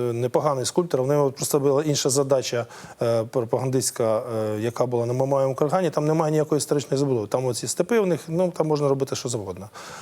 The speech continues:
От. А в нас, е, Бородай дуже вдало зробив. Чому? Тому що в нас, по-перше, вона вдягнена в давньоримський хітон, і вона не має, ви що побачите, в неї нема, не відкриті стопи, і в неї с-, дуже стримані рухи, дуже вертикальна,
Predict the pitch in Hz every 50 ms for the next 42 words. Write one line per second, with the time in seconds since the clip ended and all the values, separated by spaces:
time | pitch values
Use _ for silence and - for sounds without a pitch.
0 | - - - 127 117 120 120 - - - 139 135 135 135 131 135 147 170 196 214
1 | - - - 160 151 143 139 139 135 131 127 127 123 147 143 147 147 156 147 139
2 | 147 139 143 135 139 139 127 131 120 120 131 120 117 110 - - 127 113 113 -
3 | 147 160 - - 156 139 147 156 151 139 - - 151 139 - 147 135 - - 143
4 | 135 135 139 135 127 135 147 151 139 139 143 135 135 127 123 131 131 135 127 139
5 | 139 135 135 143 139 123 - - 127 - 165 151 - 190 202 208 202 - - -
6 | - - - - - - - 131 120 127 139 143 147 156 156 151 151 147 147 151
7 | 135 135 135 135 147 147 151 151 139 131 127 - 147 139 127 - 151 123 - 135
8 | 131 139 160 156 - - - 123 135 139 135 135 139 139 135 139 143 147 131 139
9 | 139 143 139 - - 147 135 - 120 - - 170 180 180 - 117 98 - - -
10 | - - - - - - - - - - 123 127 120 123 139 151 151 151 151 143
11 | 143 143 143 143 - - - 151 131 127 147 139 143 139 - - 151 147 139 135
12 | 131 135 151 180 175 - 135 127 143 139 151 139 131 131 - 131 - 139 139 135
13 | 131 131 123 123